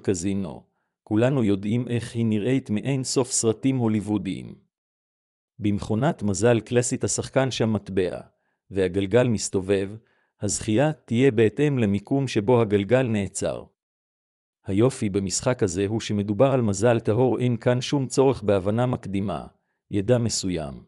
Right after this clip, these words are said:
או ניסיון כלשהו. כיום ניתן גם לשחק דרך האינטרנט במכונת מזל,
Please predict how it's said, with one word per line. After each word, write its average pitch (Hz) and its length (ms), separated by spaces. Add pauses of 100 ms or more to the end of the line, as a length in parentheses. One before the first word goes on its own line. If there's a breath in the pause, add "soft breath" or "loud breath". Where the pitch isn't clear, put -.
(260)
או 139 60
ניסיון 117 640
כלשהו. 76 600 (1000)
כיום 117 460
ניתן 123 400
גם 110 240
לשחק 117 460
דרך 107 320
האינטרנט 110 580
במכונת 107 580
מזל, 85 480